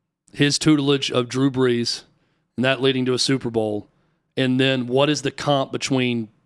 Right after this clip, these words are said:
Bryce Young and Drew Brees? And could this be the next perfect marriage of head coach,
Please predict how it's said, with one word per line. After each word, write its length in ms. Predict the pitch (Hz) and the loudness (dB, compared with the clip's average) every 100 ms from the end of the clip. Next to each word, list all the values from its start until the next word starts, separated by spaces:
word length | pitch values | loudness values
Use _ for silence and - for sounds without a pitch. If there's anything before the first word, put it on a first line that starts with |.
| _ | _
Bryce 400 | 131 131 131 - | 0 2 2 0
Young 400 | 131 123 120 113 | -2 -2 -4 -4
and 200 | 117 117 | -4 -4
Drew 220 | 120 117 | -2 -2
Brees? 520 | 113 113 107 98 - - _ _ _ _ _ - | 0 -4 -4 -8 -12 -14 _ _ _ _ _ -6
And 160 | 127 123 | -6 -2
could 260 | - 151 | 2 2
this 200 | 135 139 | 2 -2
be 220 | - 135 | 0 -2
the 120 | 123 117 | 0 -2
next 640 | 120 123 117 - - - _ _ _ _ _ _ _ - | 0 0 -2 -8 -8 -10 _ _ _ _ _ _ _ -2
perfect 440 | 160 151 143 - | 0 2 -2 0
marriage 560 | 131 123 120 107 - - | 0 2 0 -2 -6 -4
of 140 | 117 | -4
head 240 | 123 131 117 | 0 -2 0
coach, 500 | 127 113 - - | 0 0 -4 -10